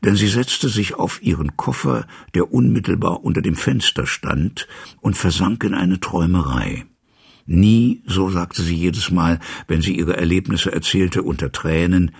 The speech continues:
hätte sie sich so in Frieden mit allen Menschen gefühlt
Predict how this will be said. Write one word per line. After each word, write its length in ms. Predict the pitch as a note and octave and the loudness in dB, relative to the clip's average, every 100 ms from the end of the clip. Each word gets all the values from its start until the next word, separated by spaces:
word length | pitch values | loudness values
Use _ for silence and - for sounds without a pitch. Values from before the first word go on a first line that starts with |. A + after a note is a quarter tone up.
| - - - - | -18 -20 -20 -4
hätte 360 | E2+ A3 - | 0 0 0
sie 180 | G#2+ F2+ | 0 0
sich 260 | D#2 D#2+ - | 0 0 0
so 320 | - F#2 C3 | 0 2 0
in 200 | - G#2 | 0 -2
Frieden 500 | - - E2+ A2 E2+ | -2 0 0 2 2
mit 220 | E2 - | 0 0
allen 260 | F#2 G#2+ G2 | -4 0 0
Menschen 380 | D#2+ C#2 - - | 0 -2 -4 -4
gefühlt 640 | - - - E2+ F#2 - | -4 -6 -2 0 0 -4